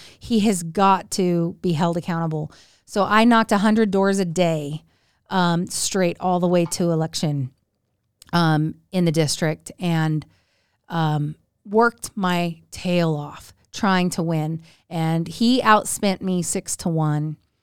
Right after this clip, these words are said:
Uh, he, he spent six hundred thousand dollars to defeat me. And he did finally. He dumped so much money into the race in mailers that were, like, horrible mailers.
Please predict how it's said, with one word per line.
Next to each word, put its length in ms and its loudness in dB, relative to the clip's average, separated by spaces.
Uh, 60 -10
he, 260 0
he 140 2
spent 260 -4
six 180 -4
hundred 220 0
thousand 320 0
dollars 400 0
to 140 -6
defeat 360 -8
me. 260 -8
And 140 2
he 100 4
did 240 0
finally. 420 -2
He 400 -2
dumped 420 -2
so 240 2
much 240 2
money 500 2
into 760 0
the 140 0
race 440 4
in 320 4
mailers 600 2
that 140 0
were, 120 -2
like, 400 -8
horrible 1120 6
mailers. 560 0